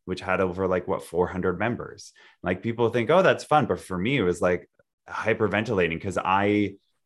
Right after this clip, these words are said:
as much as I come across as a very outgoing person and I'm very friendly, that is very much a learned skill. My default skill is, "Holy shit, let's go hide," introvert. Like, if you talk to my mom as a kid, I was the quietest one.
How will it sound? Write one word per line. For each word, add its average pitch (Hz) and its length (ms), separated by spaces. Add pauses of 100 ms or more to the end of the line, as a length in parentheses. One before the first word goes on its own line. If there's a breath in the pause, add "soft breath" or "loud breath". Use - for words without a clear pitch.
(140)
as 92 120
much 160 220
as 160 100
I 156 80
come 139 160
across 113 360
as 104 80
a 92 40
very 101 260
outgoing 90 460
person 90 420
and 87 120
I'm 85 140
very 85 240
friendly, 107 640 (120 loud breath)
that 87 140
is 92 80
very 101 180
much 98 180
a 90 60
learned 85 460
skill. 76 580 (140 soft breath)
My 82 140
default 101 520
skill 127 320
is, 92 320 (220 soft breath)
"Holy 110 420
shit, 101 360
let's 92 180
go 92 180
hide," 85 500
introvert. 90 600
Like, 85 220
if 95 160
you 92 140
talk 107 220
to 131 60
my 110 100
mom 95 260
as 87 100
a 87 80
kid, 107 320
I 87 240
was 98 200
the - 140
quietest 90 800
one. 90 520